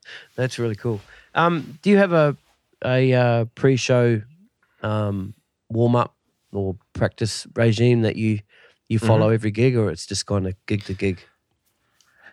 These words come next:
Speaker 2: Yeah, pretty much. I, like, I, um, I wouldn't, I, I don't necessarily do, like, a, like, a rudiment warm up or, like, a, it's not so much the, the stick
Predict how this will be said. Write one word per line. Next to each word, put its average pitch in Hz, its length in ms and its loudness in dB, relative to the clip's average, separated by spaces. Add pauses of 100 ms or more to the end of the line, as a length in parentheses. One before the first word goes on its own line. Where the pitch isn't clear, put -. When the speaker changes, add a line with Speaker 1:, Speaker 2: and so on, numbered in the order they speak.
(120)
Speaker 2:
Yeah, 196 180 4
pretty 233 220 0
much. 190 260 2
I, 151 120 2
like, 151 240 4
I, 156 220 4
um, 135 480 0 (300)
I 104 180 -4
wouldn't, 151 400 2
I, 131 240 2
I - 40 2
don't 151 280 0
necessarily 139 640 -2
do, 123 260 -2
like, 113 280 0
a, 101 600 0 (100)
like, 95 200 -8
a 101 40 -4
rudiment 104 560 0
warm 101 300 0
up 98 260 -2
or, 98 140 0
like, 92 260 -4
a, 90 600 -6 (640)
it's 104 360 -6
not 151 160 2
so 165 220 0
much 151 360 0
the, 107 600 2 (120)
the 110 120 -10
stick - 600 -4